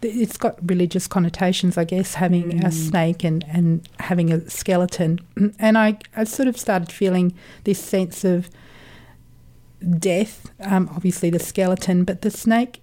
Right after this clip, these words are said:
Speaker 1: has this, has this element of evil, um,
Speaker 2: Mm.
Speaker 1: <clears throat> something sinister going on. Um, so I decided that, um, we should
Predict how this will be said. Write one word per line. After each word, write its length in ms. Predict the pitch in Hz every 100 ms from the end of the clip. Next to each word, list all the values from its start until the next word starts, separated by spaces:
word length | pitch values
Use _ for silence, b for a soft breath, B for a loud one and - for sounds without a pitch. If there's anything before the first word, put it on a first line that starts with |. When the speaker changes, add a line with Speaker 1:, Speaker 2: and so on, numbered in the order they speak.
| -
Speaker 1:
has 340 | - 185 170
this, 420 | 180 180 - - - - - - - -
has 280 | - 180 180
this 180 | 170 - -
element 320 | 175 175 165
of 160 | 160 160 -
evil, 640 | 180 175 165 170 165 170 - 165
um, 400 | 156 156 165 165
Speaker 2:
Mm. 440 | 170 160 156 160
Speaker 1:
<clears throat> 80 | -
something 380 | - 196 165 175
sinister 640 | 170 - 175 175 - 175
going 380 | 175 165 170 165
on. 340 | 165 165 165 - - - - - - - - - 196
Um, 440 | 175 170 170 170 B B -
so 260 | - 220
I 80 | 214
decided 640 | 208 214 - 202 196 190
that, 400 | - 180 165 - 180
um, 260 | 170 175 165
we 100 | 180
should 240 | -